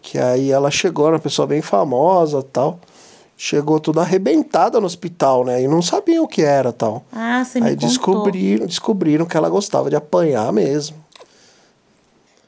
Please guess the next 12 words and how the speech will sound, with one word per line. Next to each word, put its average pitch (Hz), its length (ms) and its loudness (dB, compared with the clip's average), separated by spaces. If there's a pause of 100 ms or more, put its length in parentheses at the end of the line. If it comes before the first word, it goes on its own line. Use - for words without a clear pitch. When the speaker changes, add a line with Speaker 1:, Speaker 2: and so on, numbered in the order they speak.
Speaker 2:
Bom. 196 460 0 (220)
Speaker 1:
Bom. 139 460 -4 (1700)
Speaker 2:
Aí 339 220 2
é 359 60 2
o 359 40 0
que - 80 -14
eu 370 60 -4
falei, 415 280 2
nem 262 140 2
sempre 254 400 -2
inclui 262 300 -2
dor, 254 300 2